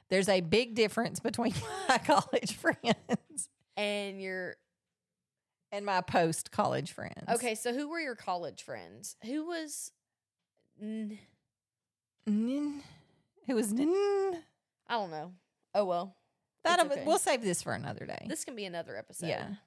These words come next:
Speaker 2: Compare and contrast.
Speaker 1: Sounds good.
Speaker 2: All right, guys. Well, I hope that y'all enjoyed this video. It was so good to be
Speaker 1: This
Speaker 2: back.
Speaker 1: video? You
Speaker 2: I
Speaker 1: don't
Speaker 2: mean
Speaker 1: even know what this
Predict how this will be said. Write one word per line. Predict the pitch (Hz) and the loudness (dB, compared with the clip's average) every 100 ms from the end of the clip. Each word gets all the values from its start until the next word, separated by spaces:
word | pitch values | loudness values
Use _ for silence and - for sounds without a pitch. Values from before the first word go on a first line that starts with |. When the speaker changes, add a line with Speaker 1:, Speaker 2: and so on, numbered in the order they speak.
| - | -14
Speaker 2:
Compare | 226 254 240 | -10 -8 -8
and | 214 | -10
contrast. | - - 113 80 202 - - _ _ _ _ _ _ _ - - | -14 -10 -10 -10 -14 -20 -20 _ _ _ _ _ _ _ -20 -16
Speaker 1:
Sounds | - - - | -8 -8 -8
good. | - - 190 - _ _ _ - - _ _ _ _ _ _ _ - | -12 -12 -12 -16 _ _ _ -20 -20 _ _ _ _ _ _ _ -12
Speaker 2:
All | 202 | -6
right, | 196 185 | -6 -6
guys. | 180 185 185 185 185 - - | -4 -4 -4 -6 -8 -12 -6
Well, | 247 311 311 302 302 _ _ _ | 2 6 6 2 -6 _ _ _
I | 494 440 | 0 2
hope | 311 | 0
that | 294 | -2
y'all | 254 240 | -2 0
enjoyed | 233 220 220 | -2 -4 -6
this | 202 208 | -6 -8
video. | 214 214 214 | -6 -2 0
It | 214 - | 0 -2
was | 254 | -8
so | - 202 | -8 -8
good | 196 | -10
to | 170 | 0
be | - | 4
Speaker 1:
This | 523 | 6
Speaker 2:
back. | 175 - 170 | 4 2 4
Speaker 1:
video? | 453 359 - 214 220 | 2 2 6 6 6
You | 262 339 | 4 4
Speaker 2:
I | |
Speaker 1:
don't | 381 | 6
Speaker 2:
mean | 392 | 6
Speaker 1:
even | 381 339 | 6 6
know | 330 | 8
what | 320 311 | 8 8
this | 285 - | 2 2